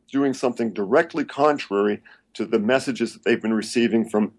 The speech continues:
every country on the planet. And they know that if they did that, it would be observed by the intelligence services around the planet. These are not things that they can hide. So they're doing that with knowledge of forethought that they're sending a message,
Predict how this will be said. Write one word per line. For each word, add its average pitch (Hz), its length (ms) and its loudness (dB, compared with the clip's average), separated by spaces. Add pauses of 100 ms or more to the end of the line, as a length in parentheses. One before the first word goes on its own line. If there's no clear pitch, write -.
every 147 260 2
country 110 440 -2
on 104 160 0
the 101 80 -2
planet. 131 520 2 (520)
And 104 120 -2
they 113 140 4
know 143 400 6
that 117 220 0
if 113 120 -6
they 107 120 -2
did 101 240 -6
that, 110 240 2
it 120 160 -4
would 127 220 -6
be 120 120 -2
observed 123 760 -2 (340)
by 107 320 4
the 101 180 -6
intelligence 113 580 0
services 110 560 0 (140)
around 101 380 2
the - 80 -8
planet. 98 500 -2
These 147 220 6
are 139 80 8
not 131 200 4
things 123 260 0
that 107 120 -6
they 110 140 4
can 104 160 -6
hide. 113 400 2 (420)
So 117 200 -4
they're 123 180 6
doing 147 340 2
that 123 320 4 (300)
with 110 180 -6
knowledge 127 400 4
of 113 100 -4
forethought 143 540 -2
that 110 160 -12
they're 110 80 -8
sending 120 460 -4
a 107 40 -4
message, 107 600 -2